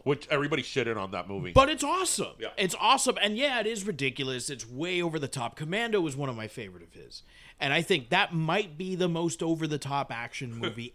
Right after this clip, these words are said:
Speaker 2: ever made. That's what they said. They were like, "The way you watch Commando, the way you watch Last Action Hero, Total Recall, uh, w-, watch these movies that way." And I'm like, "Oh, okay.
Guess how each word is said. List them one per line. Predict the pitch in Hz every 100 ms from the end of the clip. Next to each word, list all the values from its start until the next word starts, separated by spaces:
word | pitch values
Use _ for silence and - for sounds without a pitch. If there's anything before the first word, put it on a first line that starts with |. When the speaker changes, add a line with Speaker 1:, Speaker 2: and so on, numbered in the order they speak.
| -
Speaker 2:
ever | 143 151 156 156
made. | 139 120 85 67 - - - - - - - - - - - _ - - _ _ - - _ _ - _ - -
That's | 226 240
what | 262
they | 233
said. | - 240
They | 175
were | 180
like, | 175 160
"The | 180
way | 196
you | 262 254
watch | 196 190 214 - - -
Commando, | 185 226 214 156 120
the | 127
way | 170
you | 165
watch | 160 156 160
Last | 151 147 -
Action | 135 139 - 131
Hero, | 117 123 117 101 95 - - _ _ _ _ 147 -
Total | - 180 175
Recall, | 143 160 165 143 120 107 95 -
uh, | 110 - _ _ _ -
w-, | 131 139 -
watch | 151 190 175
these | 220 156
movies | 151 127 110
that | 113 104
way." | 110
And | 110
I'm | 113
like, | 113 - _
"Oh, | 196 214 185
okay. | 180 190 185 110